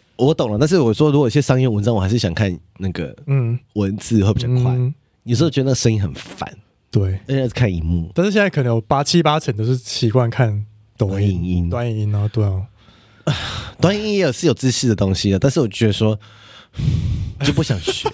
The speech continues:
Speaker 2: <laughs> 哦，好。
Speaker 1: 我还，我还是在构造时代。
Speaker 2: 你说该不还，还不会有开课程教你怎么用抖音吧？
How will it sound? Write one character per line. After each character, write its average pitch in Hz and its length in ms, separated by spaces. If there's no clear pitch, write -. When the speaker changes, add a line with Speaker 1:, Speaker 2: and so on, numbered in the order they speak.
Speaker 2:
<laughs> 196 260
哦， 104 180
好。 104 180
Speaker 1:
我 135 80
还， 180 200
我 165 120
还 165 160
是 233 140
在 190 100
构 160 180
造 143 140
时 120 160
代。 104 160
Speaker 2:
你 101 220
说 208 100
该 220 160
不 190 100
还， 165 260
还 170 180
不 180 100
会 214 60
有 160 80
开 147 200
课 160 200
程 104 180
教 123 140
你 117 60
怎 104 100
么 98 100
用 117 140
抖 92 240
音 92 160
吧？ 107 120